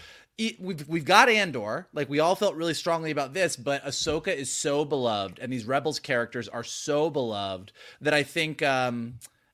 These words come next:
expectations are riding high on this. And I'm, I'm right at that pinnacle that I think you get as a geek where your excitement level has sort of reached as high as it can reach.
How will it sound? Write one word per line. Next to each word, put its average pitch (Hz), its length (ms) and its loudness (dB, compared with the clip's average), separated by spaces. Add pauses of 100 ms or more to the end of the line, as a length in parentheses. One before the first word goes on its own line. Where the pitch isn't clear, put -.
expectations 208 580 0
are 185 80 0
riding 165 280 4
high 170 280 2
on 131 140 2
this. 107 360 -4
And 127 280 -4
I'm, 139 240 -2 (220)
I'm 165 180 0
right 185 240 4
at 262 100 -2
that 180 200 2 (400)
pinnacle 175 380 0
that 165 120 4
I 135 60 2
think 156 240 -6
you 151 80 -8
get 139 220 0
as 127 140 -6
a 131 60 -2
geek 120 380 -6
where 120 400 2 (180)
your 147 180 2
excitement 156 600 0
level 156 340 2
has 151 180 -2
sort 135 200 -2
of 113 160 -4
reached - 680 -4 (480)
as 143 140 0
high 156 300 2
as 147 100 0
it 160 100 -8
can 143 160 -8
reach. 131 460 -4